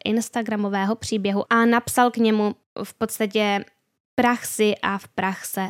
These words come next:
obrátíš.“ Dle některých zdrojů Brandon v jednu chvíli i odhrnul tu zelenou plachtu a odhalil tak Biančino tělo, které bylo pod ní, a vyfotil několik fotek, které též zveřejnil s popiskem:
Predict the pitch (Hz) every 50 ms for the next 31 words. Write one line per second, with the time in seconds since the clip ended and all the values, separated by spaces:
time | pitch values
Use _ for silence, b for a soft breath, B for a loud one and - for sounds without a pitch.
0 | - _ - 180 180 196 196 196 196 185 180 - - 120 110 - - - _ _
1 | _ _ _ _ _ _ _ _ - 240 254 262 254 247 233 - - 247 247 285
2 | 320 311 269 240 226 220 208 196 202 196 196 214 208 208 208 208 208 208 196 202
3 | 196 196 226 220 - 208 208 208 208 214 - - 214 214 - _ _ _ _ _
4 | _ - 226 226 262 247 269 294 277 247 214 202 202 202 - 226 208 214 202 202
5 | 202 208 240 254 _ 311 311 285 - - _ 202 196 - _ _ _ 226 220 -
6 | _ _ - 226 233 220 240 226 254 254 247 247 247 - 254 254 233 208 214 208
7 | 202 190 190 - 202 202 226 220 220 196 196 190 - - 202 202 196 196 190 196
8 | 196 196 196 _ _ _ 208 214 196 185 175 175 196 254 - _ _ _ _ _
9 | _ _ _ - 226 220 226 220 208 - 226 220 - 220 220 214 202 202 - 202
10 | 208 202 - - - 196 190 _ 185 190 _ - - - - - 202 196 190 190
11 | 190 _ _ - 247 240 240 233 214 208 202 196 202 196 196 190 185 190 190 -
12 | - - 185 - 190 - - - 190 190 190 185